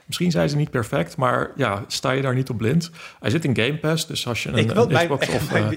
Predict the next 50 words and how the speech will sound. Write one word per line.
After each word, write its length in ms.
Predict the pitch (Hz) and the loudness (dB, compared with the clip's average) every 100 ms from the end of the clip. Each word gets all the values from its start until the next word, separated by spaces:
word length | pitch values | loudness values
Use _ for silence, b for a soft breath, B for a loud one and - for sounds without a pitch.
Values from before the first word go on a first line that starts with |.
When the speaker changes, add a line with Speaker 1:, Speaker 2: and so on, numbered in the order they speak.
| - | -2
Speaker 2:
mijn 120 | 147 | 2
Speaker 1:
P 40 | 151 | 4
C 0 | |
Speaker 2:
volgende 260 | - 135 | 6 6
vraag 200 | 131 147 | 6 4
Speaker 1:
hebt. 0 | |
Speaker 2:
was, 220 | 156 131 - | 4 2 0
zit 220 | 117 175 | -2 0
hij 100 | 175 | 0
in 120 | 143 | 0
Game 180 | 139 160 | 2 0
Pass? 280 | 131 107 147 | 2 0 2
Speaker 1:
Ja, 100 | 151 | 0
precies. 460 | - - 131 156 - | 0 2 2 2 -2
Dus, 240 | 107 - | -2 0
eh, 60 | 107 98 | 2 2
nou 280 | 98 104 135 | 2 0 0
ja, 200 | 104 92 | 0 -2
eh, 160 | - - | -4 -6
Speaker 2:
Praat 200 | 110 151 | 2 2
Speaker 1:
en 60 | |
Speaker 2:
vooral 220 | - 135 165 | 4 4 6
Speaker 1:
dus 80 | |
Speaker 2:
door. 220 | 170 156 120 | 6 4 2
Ik 80 | |
zit 160 | 117 156 | -2 0
achter 220 | 143 147 | 0 0
mijn 120 | 131 135 | -2 2
P 20 | |
C. 20 | |
Ik 240 | 147 117 | 2 2
typ 160 | - 135 | -2 -4
even 260 | 135 117 143 | -2 -4 -4
in, 160 | 120 | -4
eh, 60 | 110 | -4
Speaker 1:
zowel 400 | - 131 127 139 131 | 0 2 4 4 4
Speaker 2:
store. 240 | 127 185 | 4 4
Speaker 1:
op 80 | 247 | 2
de 80 | 127 | 2
eh, 100 | 113 | 2
P 140 | 113 | 2
C 240 | 120 143 123 | 0 2 0
als 120 | 120 | 0
op 80 | 107 | -2
de 140 | 131 | -2
Xbox. 360 | - 135 135 - | 0 -2 -2 -2
Dus, 300 | 104 - - | -2 -2 -2
eh, 100 | 104 - | -4 -2
iedereen, 400 | 107 104 104 101 | -2 0 0 0
eh, 200 | 98 | 0